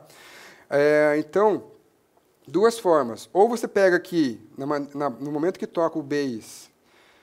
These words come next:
aqui você corta ali, ó, pra ele não aparecer aqui. Lógico, você faz um fade aqui, né, pra não ficar aquele cliquezinho, tá? Pega e corta, aqui também você corta, aqui e tal.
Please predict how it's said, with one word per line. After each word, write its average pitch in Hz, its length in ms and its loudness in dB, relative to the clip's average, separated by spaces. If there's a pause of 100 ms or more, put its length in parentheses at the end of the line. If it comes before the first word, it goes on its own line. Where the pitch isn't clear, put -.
(260)
aqui 123 260 -12
você 120 240 -10
corta 165 540 -2
ali, 131 120 -6
ó, 120 80 -2
pra 123 180 -10
ele 123 60 -6
não 131 120 -6
aparecer 120 560 -8
aqui. 135 360 -10 (560)
Lógico, 113 260 -10
você - 100 -18
faz 123 160 -6
um 123 60 -10
fade 123 400 -12
aqui, 127 120 -14
né, 123 80 -8
pra 117 100 -14
não 113 80 -12
ficar - 140 -18
aquele 113 180 -10
cliquezinho, 110 560 -12 (360)
tá? 123 240 -8 (840)
Pega 110 220 -12
e - 20 -10
corta, 123 380 -12
aqui 107 160 -16
também 110 220 -12
você - 100 -20
corta, 117 600 -10
aqui - 140 -16
e - 20 -20
tal. 117 480 -10